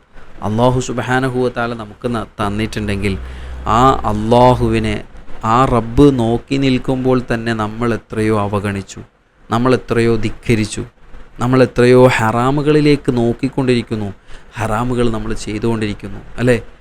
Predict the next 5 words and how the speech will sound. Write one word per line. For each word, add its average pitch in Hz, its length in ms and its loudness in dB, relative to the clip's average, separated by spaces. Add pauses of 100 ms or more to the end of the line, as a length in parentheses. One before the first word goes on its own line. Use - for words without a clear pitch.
(140)
ഹറാമുകൾ 117 460 -4
നമ്മൾ 110 200 -6 (100)
ചിന്തിച്ചുകൊണ്ടിരിക്കുന്നു. 113 1040 -4 (1600)
നോക്ക് 104 320 -6
നിങ്ങൾ, 110 200 -4